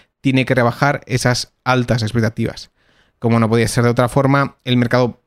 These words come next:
penaliza estos tropiezos y esa falta de consistencia y visibilidad, algo que solo se puede recuperar demostrando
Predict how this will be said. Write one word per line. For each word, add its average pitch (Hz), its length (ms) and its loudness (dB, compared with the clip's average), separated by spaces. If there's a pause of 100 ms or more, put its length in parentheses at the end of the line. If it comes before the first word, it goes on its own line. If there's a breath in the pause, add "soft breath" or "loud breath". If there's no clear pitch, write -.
(100)
penaliza 120 480 0
estos 117 200 -4
tropiezos 143 680 -2
y 107 260 -2
esa 120 380 -2
falta 127 500 0
de 117 160 0
consistencia 131 680 -2 (300 loud breath)
y 123 100 -2
visibilidad, 113 640 0 (280 soft breath)
algo 123 340 0
que 110 140 -6
solo 127 500 0
se - 140 -6
puede 117 220 0
recuperar 120 640 -2
demostrando 120 880 0